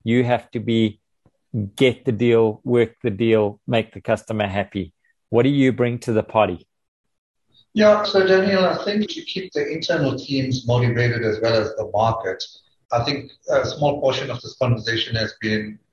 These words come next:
Speaker 2: missed out, and that's the efforts that Wayne and myself have put into marketing. So what marketing has done for the Cypherwave brand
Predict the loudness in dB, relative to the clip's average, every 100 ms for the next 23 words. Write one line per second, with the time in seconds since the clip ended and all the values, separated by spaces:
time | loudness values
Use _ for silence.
0 | _ 0 2 0 0 2 2 -2 -12 _
1 | _ -2 2 2 2 -2 2 0 0 -4
2 | -4 0 2 2 2 0 0 2 2 0
3 | -2 0 0 -2 -4 -4 -4 -4 -6 -2
4 | -2 -2 -4 -10 -12 _ _ _ _ _
5 | _ -6 2 4 6 4 2 2 2 0
6 | -2 -2 -2 0 0 0 -4 0 0 0
7 | -2 -4 -2 2 2 2 -2